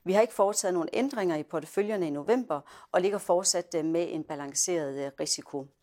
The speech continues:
Hvis, øh, vi ser på temaer, eller hvilke temaer, der er domineret i, øh, november måned, jamen, så må vi sige, at, øh, november har imp-, øh, leveret et imponerende comeback, øh, efter de foregående tre måneder med mere usikkerhed og tilbagefald,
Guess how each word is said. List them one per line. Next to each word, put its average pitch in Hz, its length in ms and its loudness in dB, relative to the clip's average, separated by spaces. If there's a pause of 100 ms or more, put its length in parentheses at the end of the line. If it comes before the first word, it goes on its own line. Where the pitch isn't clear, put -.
(420)
Hvis, 220 220 4
øh, 208 180 0
vi 214 60 -6
ser 262 200 4
på 196 120 -8
temaer, 220 460 -2
eller 147 180 -4
hvilke 226 280 -4
temaer, 220 380 -2
der 160 80 -4
er 147 60 -4
domineret 170 720 -2
i, 170 260 -4
øh, 160 100 -2
november 175 380 -4
måned, 185 400 0 (340)
jamen, 185 160 2
så 247 140 0
må 208 140 -4
vi 151 100 -6
sige, 220 320 0
at, 180 120 -4
øh, 165 100 0
november 170 380 0
har 156 120 -10
imp-, - 440 -12
øh, 170 220 -2
leveret 180 320 2
et 160 60 -2
imponerende 185 540 -4
comeback, 190 460 -6 (100)
øh, 156 200 -2 (340)
efter 202 260 -4
de 165 100 -6
foregående 220 440 0
tre 196 220 -2
måneder 180 340 -2
med 151 120 -4
mere 196 220 -2
usikkerhed 190 580 -2
og - 100 -6
tilbagefald, 208 580 -2